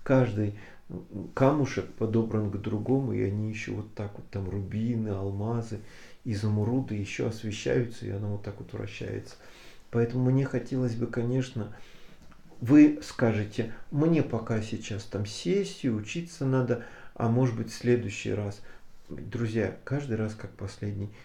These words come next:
Я не знаю, будет ли следующий раз. Может быть, когда я уже отойду в мир иной,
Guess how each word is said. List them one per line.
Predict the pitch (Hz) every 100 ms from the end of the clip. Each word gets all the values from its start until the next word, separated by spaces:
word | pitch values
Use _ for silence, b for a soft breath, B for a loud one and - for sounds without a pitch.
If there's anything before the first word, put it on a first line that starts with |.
| B
Я | - 120 117
не | 110
знаю, | 101 117 107
будет | 104 101 -
ли | -
следующий | - 92 95 101 -
раз. | 107 127 117 - - - - - - - - B B B
Может | 131 131 165 220 190 170
быть, | 113 98 98 -
когда | - 107 110
я | 143 123 127
уже | 131 101 110 101 - - - - - - - - - - - - - - - -
отойду | 104 135 131 160
в | 131
мир | 98 90
иной, | 90 98 131 131